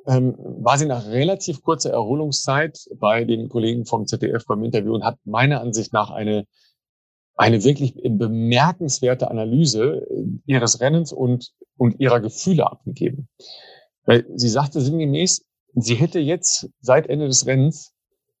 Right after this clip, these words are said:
dreimal ganz unterschiedliche Gefühlslagen gehabt.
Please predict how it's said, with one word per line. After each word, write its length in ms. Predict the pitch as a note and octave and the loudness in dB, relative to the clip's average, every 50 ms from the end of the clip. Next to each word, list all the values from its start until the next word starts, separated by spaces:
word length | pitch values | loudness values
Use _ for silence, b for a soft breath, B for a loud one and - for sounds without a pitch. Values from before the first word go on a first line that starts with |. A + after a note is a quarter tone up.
| _ _ _ - | _ _ _ -2
dreimal 880 | - - A#2+ G#2+ C3+ D3+ F#3 G3 F3 D#3 D3 D3 D3+ D#3+ F3 E3+ - - - B2 | 0 2 4 4 4 4 2 0 -2 -4 -4 -4 -2 -4 -4 -4 -6 -10 -10 -2
ganz 300 | - D3+ E3+ F#3 - - | 2 2 2 4 2 0
unterschiedliche 720 | C#3 E3+ F3 F3 E3 C#3+ - - D3 C3+ C#3 B2+ C#3+ C#3 A#2+ | -2 -4 -2 0 0 -2 -2 -4 -6 -6 -4 0 2 2 2
Gefühlslagen 760 | A2+ - - C#3 C#3 C#3 C3+ - - F#2+ F2 E2+ E2 E2 D#2+ | 2 -2 0 0 2 2 2 2 2 2 2 2 0 -4 -8
gehabt. 360 | - - D2+ - - - - | -8 -6 -6 -6 -6 -12 -20